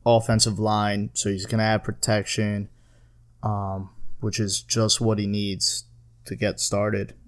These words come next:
Uh, I just don't think they got quite enough Marlon Mack on there as a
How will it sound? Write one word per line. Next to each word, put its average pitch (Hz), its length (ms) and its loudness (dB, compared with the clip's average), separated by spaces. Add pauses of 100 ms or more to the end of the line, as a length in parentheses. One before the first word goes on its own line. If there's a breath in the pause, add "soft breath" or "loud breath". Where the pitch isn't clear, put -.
(180)
Uh, - 240 -8
I 107 140 -2
just 110 240 0
don't 120 200 4
think 110 200 0
they 104 120 -2
got 104 280 -2 (880 loud breath)
quite 120 520 6
enough 113 680 2
Marlon 117 300 4
Mack 110 380 2
on 110 160 2
there 107 340 -2 (280)
as 104 200 -2
a 98 40 -10